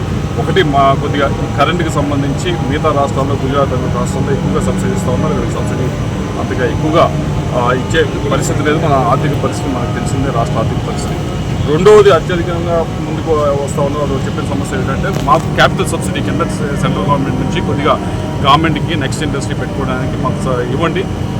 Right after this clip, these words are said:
సపోర్ట్ ఇవ్వండి, ఇస్తే కనుక మేము తప్పకుండా చేస్తాము, మరింత మంది ఉపాధి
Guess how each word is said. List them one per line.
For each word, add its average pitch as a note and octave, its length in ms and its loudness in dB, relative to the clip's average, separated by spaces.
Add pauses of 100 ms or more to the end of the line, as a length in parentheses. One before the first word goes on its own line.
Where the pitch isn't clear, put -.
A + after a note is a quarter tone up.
(260)
సపోర్ట్ D#3 320 0
ఇవ్వండి, C#3+ 320 0
ఇస్తే - 200 -2
కనుక E3 180 -2
మేము C#3 160 -2
తప్పకుండా D3 340 0 (100)
చేస్తాము, - 380 0 (220)
మరింత F3 240 0 (100)
మంది D#3+ 200 0
ఉపాధి D#3 240 2